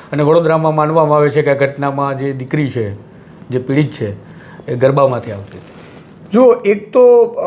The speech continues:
Speaker 2: વારંવાર અમે કહેતા હોઈએ છીએ કે વાતો કરવી,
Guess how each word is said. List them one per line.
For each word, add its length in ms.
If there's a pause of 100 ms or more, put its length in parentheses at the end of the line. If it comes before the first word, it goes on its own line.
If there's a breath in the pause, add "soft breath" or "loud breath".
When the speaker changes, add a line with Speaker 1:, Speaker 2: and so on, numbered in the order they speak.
Speaker 2:
વારંવાર 460
અમે 180
કહેતા 300
હોઈએ 320
છીએ 240
કે 140
વાતો 480
કરવી, 540